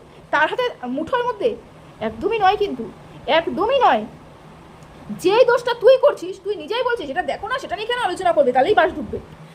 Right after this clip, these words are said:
তা তুই কি দেখ-, তুই কি দেখলি টিনার সম্বন্ধে? তুই কি দেখেছিস টিনার সম্বন্ধে? তুই, তুই কি জানিস যে ফোকলা ওর হাত ধরে ঘুরছে কিনা? তুই কি জানিস ফোকলা ওর পাশে বসেছিল কিনা? তুই কি জানিস ফোকলা, আহ, বাইকের পিছনে টিনা বসে ঘুরছিল কিনা? দেখতে পেয়েছিস কাউকে? কোনো হাত, কোনো ছবি, কোনো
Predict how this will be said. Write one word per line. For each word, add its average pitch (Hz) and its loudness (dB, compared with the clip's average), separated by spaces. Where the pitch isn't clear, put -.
তা - -2
তুই 427 4
কি 494 2
দেখ-, 523 -4
তুই 440 2
কি 494 0
দেখলি 494 0
টিনার 370 -2
সম্বন্ধে? 403 -4
তুই 392 6
কি 453 4
দেখেছিস 587 2
টিনার 508 -4
সম্বন্ধে? 571 -2
তুই, 403 4
তুই 403 0
কি 427 2
জানিস 403 2
যে 381 -4
ফোকলা 370 0
ওর 349 -2
হাত 247 -4
ধরে 349 -4
ঘুরছে 247 -6
কিনা? 415 -6
তুই 359 -4
কি 440 6
জানিস - 0
ফোকলা 339 0
ওর 330 -2
পাশে 320 0
বসেছিল 370 -2
কিনা? 415 -6
তুই 349 -8
কি 370 -2
জানিস 381 0
ফোকলা, 302 2
আহ, 277 -2
বাইকের 254 -2
পিছনে 370 -8
টিনা 330 -2
বসে 381 -6
ঘুরছিল 359 -4
কিনা? 403 -6
দেখতে 294 -2
পেয়েছিস 392 4
কাউকে? 453 2
কোনো 427 0
হাত, 349 0
কোনো 339 -8
ছবি, - 0
কোনো 277 -4